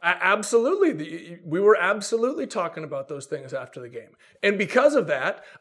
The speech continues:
I guarantee you that they're going back and looking to see how they're gonna execute or how they can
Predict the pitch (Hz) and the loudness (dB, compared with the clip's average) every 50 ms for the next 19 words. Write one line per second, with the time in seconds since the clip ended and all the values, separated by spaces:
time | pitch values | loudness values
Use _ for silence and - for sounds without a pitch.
0 | _ - 190 190 180 156 147 139 196 220 226 233 240 240 233 240 - 262 285 294 | _ 0 0 0 0 -2 -4 2 6 6 8 8 6 4 0 -2 -2 -2 -2 0
1 | 254 190 156 156 156 165 170 156 147 143 165 160 156 147 143 147 143 139 - 156 | 0 0 0 0 0 2 2 2 2 0 0 -2 -2 -2 -2 -4 -4 -4 -6 -6
2 | 147 147 151 170 170 175 185 165 151 143 - - 175 170 143 151 151 143 147 143 | -6 -2 -2 -2 -2 -2 -4 -6 -6 -6 -6 -6 -6 -4 -4 -2 -2 0 0 0
3 | 139 147 143 151 - 143 135 - - 156 143 - - 151 139 143 - - - - | 0 -2 -4 -4 -4 -6 -6 -6 -6 -10 -10 -8 -6 -6 -6 -6 -8 -12 -20 -20
4 | - - - - 180 170 170 180 185 180 180 180 - 180 170 | -20 -6 2 4 4 6 6 4 2 2 2 0 -2 -4 -4